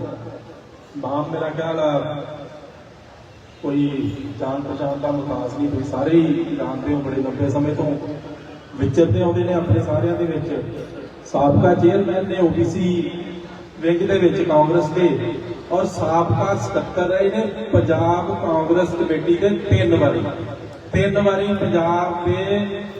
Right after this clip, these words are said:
ਅਹ, ਪੰਜਾਬ ਕਾਂਗਰਸ ਕਮੇਟੀ ਦੇ ਸਕੱਤਰ ਰਹੇ ਨੇ। ਔਰ ਉਹਨਾਂ ਦੇ ਨਾਲ ਸਰਦਾਰ ਤਜਿੰਦਰ ਸਿੰਘ ਚੰਦੀ ਸਾਹਿਬ, ਜਿਹੜੇ ਮੌਜੂਦਾ ਸਕੱਤਰ ਨੇ ਓ ਬੀ ਸਿੰਘ ਮੋਰਚਾ, ਬੀ ਜੇ ਪੀ ਪੰਜਾਬ ਦੇ,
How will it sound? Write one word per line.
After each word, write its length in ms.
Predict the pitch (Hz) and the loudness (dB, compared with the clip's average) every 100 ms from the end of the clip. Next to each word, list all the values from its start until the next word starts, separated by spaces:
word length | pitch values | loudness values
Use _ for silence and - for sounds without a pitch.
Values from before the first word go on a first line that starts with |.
| - | -10
ਅਹ, 200 | 156 156 | -4 -4
ਪੰਜਾਬ 440 | 175 170 165 175 170 | -2 0 2 2 0
ਕਾਂਗਰਸ 380 | 170 165 175 160 | -2 0 -2 -4
ਕਮੇਟੀ 420 | 165 160 170 165 | -4 -6 -4 -4
ਦੇ 200 | 180 180 | -2 -4
ਸਕੱਤਰ 840 | - - - - - 151 - 185 | -6 -12 -14 -14 -8 -8 -2 0
ਰਹੇ 240 | 180 196 190 | 2 2 2
ਨੇ। 440 | 175 165 170 - - 170 - - - - - - 175 | 0 -2 -6 -10 -12 -14 -16 -18 -20 -20 -20 -8 -2
ਔਰ 100 | 185 | 0
ਉਹਨਾਂ 240 | 202 226 | 2 0
ਦੇ 80 | 220 | 0
ਨਾਲ 280 | 202 196 202 | 0 2 0
ਸਰਦਾਰ 500 | 196 190 185 190 196 196 185 196 - - - | -2 0 0 0 0 -2 -2 -6 -8 -12 -10
ਤਜਿੰਦਰ 420 | 196 180 180 190 196 | -6 -2 0 2 2
ਸਿੰਘ 200 | 202 202 | 0 -2
ਚੰਦੀ 320 | - 170 170 | -2 0 0
ਸਾਹਿਬ, 680 | 175 185 185 156 131 113 - - - - - | 2 2 2 2 0 -2 -6 -8 -10 -12 2
ਜਿਹੜੇ 220 | 170 196 | 4 6
ਮੌਜੂਦਾ 440 | 214 175 160 147 190 196 | 6 6 6 6 4 2
ਸਕੱਤਰ 340 | 160 156 - | 0 -2 -4
ਨੇ 160 | - 214 | -4 -4
ਓ 120 | 185 | -4
ਬੀ 140 | 175 175 | -2 -2
ਸਿੰਘ 180 | 180 185 175 | -4 -4 0
ਮੋਰਚਾ, 400 | 165 156 170 170 143 143 147 143 | 2 2 -2 -2 -2 -4 -6 -10
ਬੀ 60 | 151 | -8
ਜੇ 220 | 156 170 | 0 0
ਪੀ 180 | 170 170 | 2 -2
ਪੰਜਾਬ 480 | - 151 143 143 143 | -2 0 0 0 0
ਦੇ, 140 | 143 | 0